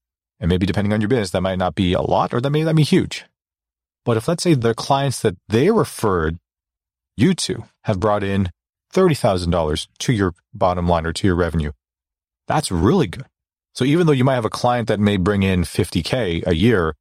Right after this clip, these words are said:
to your business, but if another client only gives to you twenty-five thousand dollars worth of business, but their referrals have given you almost a hundred thousand dollars of revenue,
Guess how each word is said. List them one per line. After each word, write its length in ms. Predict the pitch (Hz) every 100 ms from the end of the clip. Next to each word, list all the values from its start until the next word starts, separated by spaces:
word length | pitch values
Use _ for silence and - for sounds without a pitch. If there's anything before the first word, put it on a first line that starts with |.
| _ _ -
to 100 | -
your 120 | 92
business, 560 | 82 156 113 82 - - _ _ _ -
but 120 | 113
if 60 | 110
another 400 | 104 104 156 143
client 340 | - 104 87
only 220 | 117 127
gives 240 | 104 117 95
to 160 | -
you 100 | 98
twenty-five 640 | 90 - 123 117 117 104 -
thousand 380 | 107 101 92
dollars 260 | 92 92 85
worth 100 | 90
of 80 | 80
business, 320 | 127 110 90 _ -
but 280 | 98 113 - -
their 240 | 127 110
referrals 480 | 143 - 139 123 113
have 120 | 101
given 240 | 87 101 104
you 120 | 110
almost 320 | 107 98 -
a 40 | 87
hundred 400 | - 117 220 -
thousand 360 | 104 85 80
dollars 340 | 80 78 78 76
of 100 | 78
revenue, 400 | 78 78 78